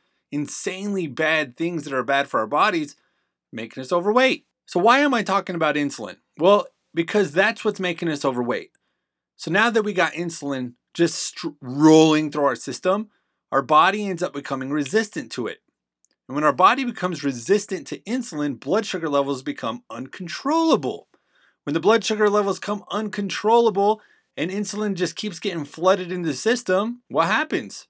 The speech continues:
Well, we keep gaining weight, no matter what. When insulin's always in the system, we can't lose weight. So we just keep gaining weight every time we eat.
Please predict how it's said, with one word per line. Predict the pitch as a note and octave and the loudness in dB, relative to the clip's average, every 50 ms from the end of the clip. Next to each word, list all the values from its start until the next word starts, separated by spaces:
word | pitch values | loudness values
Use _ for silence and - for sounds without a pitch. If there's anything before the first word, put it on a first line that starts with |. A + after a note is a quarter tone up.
| _ _ | _ _
Well, | - B2+ | -6 -4
we | C#3+ F#3 F3+ | -4 -4 -4
keep | - - - E3+ F#3+ D3+ B2 | -4 -6 -4 -6 -6 -6 -2
gaining | D#3 E3+ F#3 F#3+ G3+ G3 G3+ | -2 0 0 0 -2 -2 0
weight, | G3 G#3+ A#3+ C4 B3+ E3 - _ _ _ _ _ _ _ _ _ _ _ _ _ | 0 0 0 0 -2 -6 -12 _ _ _ _ _ _ _ _ _ _ _ _ _
no | - A2+ | -6 0
matter | C3 D3 D3+ D#3+ F#3 | 2 2 4 4 6
what. | F#3+ G#3 A#3+ C4 D4 D4 - - - - - _ _ _ _ _ _ _ | 6 6 6 6 6 4 2 0 -4 -18 -18 _ _ _ _ _ _ _
When | - B2 | -6 -2
insulin's | D3 E3 E3+ E3 - G#3 G#3 F#3 D#3 | 0 0 0 -2 -4 -6 -2 2 4
always | F3+ E3+ E3+ F3+ F3 D#3+ F3 | 4 6 6 4 2 0 -2
in | E3+ | -4
the | D3+ | -6
system, | C3+ - G3+ G#3 G#3 G3+ F3 | -4 -4 -4 -4 -2 -2 -4
we | D#3+ - | -4 -4
can't | - E3+ D#3 - - | -4 -6 -6 -6 -2
lose | D#3 E3 G3+ A#3+ A3 E3 | 0 0 2 0 0 0
weight. | C#3+ D3 D#3 F#3+ G#3 G#3 _ _ _ _ _ _ _ _ _ _ _ _ _ _ _ _ _ _ _ _ _ _ _ _ | 0 0 2 0 -2 -4 _ _ _ _ _ _ _ _ _ _ _ _ _ _ _ _ _ _ _ _ _ _ _ _
So | _ - D#3 | _ 0 2
we | E3 | 4
just | E3+ F#3+ F#3 F3 - | 4 4 2 0 -2
keep | - G3 - - - | -6 -8 -8 -8 -8
gaining | A2 - D3 D#3 F3 F3 F3 F3 E3+ D#3 C3+ | -4 -2 0 0 0 0 0 0 0 0 0
weight | A#2+ A#2+ A#2 A2 G2 - _ _ - | 0 0 0 0 -2 -4 _ _ -10
every | - C#3 C3 D3 C#3 | -8 -4 -2 -2 -2
time | - C3+ B2+ B2 A#2+ | 0 0 -2 -2 -2
we | A#2 A2 | -2 -4
eat. | G#2+ G#2 G2+ - | -4 -6 -8 -12